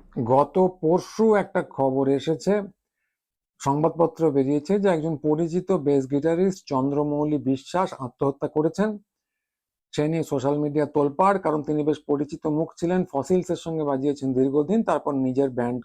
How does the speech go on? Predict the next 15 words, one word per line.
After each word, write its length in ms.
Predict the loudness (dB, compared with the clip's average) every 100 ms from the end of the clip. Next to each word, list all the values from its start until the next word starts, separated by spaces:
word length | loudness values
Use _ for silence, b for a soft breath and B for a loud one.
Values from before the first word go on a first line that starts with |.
| _
খুলে 280 | -2 0 0 b b b b -6
গান 200 | -2 0
বাজনা 280 | 0 0 -2
করতেন। 380 | 0 0 -2 -8 -16 _ _ _ _ _ b b _
তো 20 | -2
ঠিক 200 | 0 2
কী 100 | 2 4
কারণে 320 | 4 6 4
এই 80 | 2
আত্মহত্যা 460 | 0 0 0 0 -2
সেটা 180 | 0 -2
আমরা 140 | 0 -2
জানি 280 | 0 0 0
না, 120 | -2
পরিচিত 440 | -2 -2 -2 -4